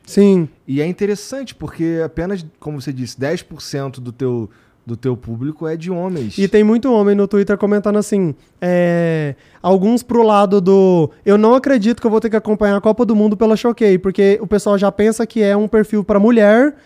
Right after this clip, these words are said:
Speaker 1: e pra artistas e famosos.
Speaker 2: É.
Speaker 1: Então, eles tão comentando assim, aí os outros falando assim, "Alguém, pelo amor de Deus, manda um pix pra Choquei ficar calada durante a Copa. Eu não quero ver o nome dela nos assuntos mais comentados."
Speaker 2: <laughs>
Speaker 1: Porque, querendo ou não, a gente já começou a comentar.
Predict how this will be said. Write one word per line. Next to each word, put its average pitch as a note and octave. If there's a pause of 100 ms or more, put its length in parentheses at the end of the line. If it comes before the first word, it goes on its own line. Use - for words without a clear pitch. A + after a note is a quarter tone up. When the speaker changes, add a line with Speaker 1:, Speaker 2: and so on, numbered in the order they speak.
(120)
Speaker 1:
e A3+
pra B3+
artistas C4
e A#3+
famosos. A3 (300)
Speaker 2:
É. F#3+
Speaker 1:
Então, G#3
eles G#3
tão A3
comentando A3
assim, A#3+
aí G#3+
os A3+
outros A3
falando A3
assim, G#3+ (240)
"Alguém, G3+
pelo B3
amor A#3
de A#3+
Deus, A3
manda A3+
um C4
pix A#3+
pra A#3+
Choquei A3+
ficar A3
calada G#3+
durante G#3+
a A3+
Copa. G#3
Eu G3+
não A3+
quero A#3+
ver A#3
o A#3
nome A#3
dela G#3
nos A3
assuntos A3
mais A3
comentados." G#3+
Speaker 2:
<laughs> -
Speaker 1:
Porque, A#3+
querendo B3
ou A#3
não, A#3+
a C4
gente A#3
já B3
começou D4
a E4
comentar. G3